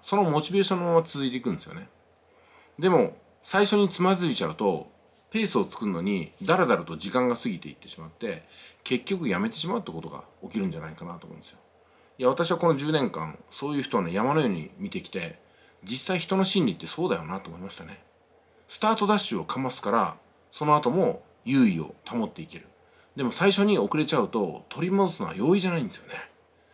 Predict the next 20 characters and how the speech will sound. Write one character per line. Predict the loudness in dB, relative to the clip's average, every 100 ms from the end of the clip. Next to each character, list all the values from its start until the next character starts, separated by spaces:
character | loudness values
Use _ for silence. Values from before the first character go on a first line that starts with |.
| _ -20 -20 -10
ま | -8
あ、 |
そ | 0 2
ん |
な | 2
こ | 2
と | 2
を | 0 -8
考 | -10 -6
え | -6
ま | -6
し |
た。 | -10 -16 _ _ -14
そ | -8 -8
う。 | -8 _ _ _ _ _ _ -20 -20 -6
タ | -2
カ | 0
さ | 0
ん | 2
の | 4 2